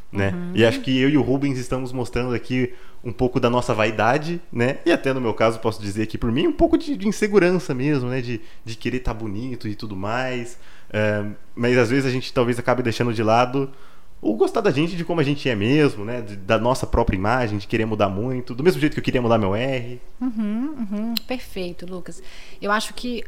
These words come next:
Speaker 2: a forma como a gente escolhe se vestir, né? É, como que a gente escolhe se apresentar pro mundo e pro outro,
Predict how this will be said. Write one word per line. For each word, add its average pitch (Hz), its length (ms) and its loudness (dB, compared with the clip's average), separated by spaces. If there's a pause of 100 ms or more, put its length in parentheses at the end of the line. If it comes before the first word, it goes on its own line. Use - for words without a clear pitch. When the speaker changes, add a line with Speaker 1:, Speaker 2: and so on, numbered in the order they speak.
(140)
Speaker 2:
a 185 80 -2
forma 247 340 0
como 262 160 -4
a 247 60 -4
gente 226 220 -6
escolhe 202 440 -2
se 185 160 -8
vestir, 208 640 -4 (160)
né? 190 560 -4 (160)
É, 156 560 -8 (140)
como 208 180 -2
que - 60 -10
a - 40 -10
gente 208 240 -4
escolhe 208 380 -4
se 202 380 -6
apresentar 240 720 0
pro 214 180 -2
mundo 226 460 2
e 202 40 -4
pro 185 200 0
outro, 190 540 -2